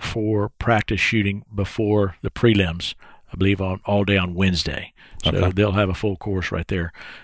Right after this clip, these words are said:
Speaker 1: to get
Speaker 2: Yeah.
Speaker 1: you some warm up.
Speaker 2: That place, that Creek course, has really turned into a stunning course.
Speaker 1: Yeah, it is
Speaker 2: Unbelievable.
Speaker 1: pretty. There's a lot of terrain there. There's a lot of trees there.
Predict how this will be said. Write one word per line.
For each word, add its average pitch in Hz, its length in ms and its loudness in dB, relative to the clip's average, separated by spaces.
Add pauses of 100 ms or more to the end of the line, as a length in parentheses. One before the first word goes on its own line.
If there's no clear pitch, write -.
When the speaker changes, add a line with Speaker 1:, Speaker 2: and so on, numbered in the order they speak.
(120)
Speaker 1:
to - 80 -16
get 101 120 2
Speaker 2:
Yeah. - 60 0
Speaker 1:
you - 40 -2
some 85 160 -2
warm 85 180 -6
up. 78 200 -8 (180)
Speaker 2:
That 107 220 6
place, 90 400 8
that 92 180 2
Creek 98 300 6
course, 104 420 2
has 78 160 4
really 90 380 6
turned 87 300 0
into 82 300 0
a - 40 -2
stunning 82 720 0 (260)
course. 87 480 2
Speaker 1:
Yeah, 110 80 -2
it 120 60 2
is 120 80 8
Speaker 2:
Unbelievable. 98 540 6
Speaker 1:
pretty. - 60 -20 (120)
There's 120 200 6
a 113 60 8
lot 120 240 12
of 151 120 8
terrain 156 420 6
there. 104 160 8
There's 98 160 2
a 107 40 2
lot 120 160 8
of 127 60 4
trees 139 460 6
there. 104 280 8